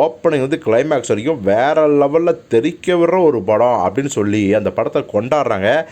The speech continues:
இப்போ மலையாளத்துல இந்த மஞ்சுமல் பாய்ஸ் வந்து ஓகே வெற்றி மட்டும்தான்.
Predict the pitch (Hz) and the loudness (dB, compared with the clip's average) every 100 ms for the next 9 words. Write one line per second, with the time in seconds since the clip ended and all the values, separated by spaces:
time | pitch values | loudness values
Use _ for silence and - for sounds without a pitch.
0 | - - - 147 147 131 185 165 101 120 | -16 -14 -6 -2 2 2 2 0 -2 0
1 | 196 220 202 143 135 160 - 120 110 107 | 2 0 0 0 2 0 -2 -2 -2 0
2 | 139 175 175 139 120 120 101 131 165 101 | 0 0 2 2 0 0 0 2 0 2
3 | 123 180 - 170 170 131 113 110 101 107 | 2 0 -2 -2 2 0 0 -4 -4 -2
4 | 104 107 | -2 -2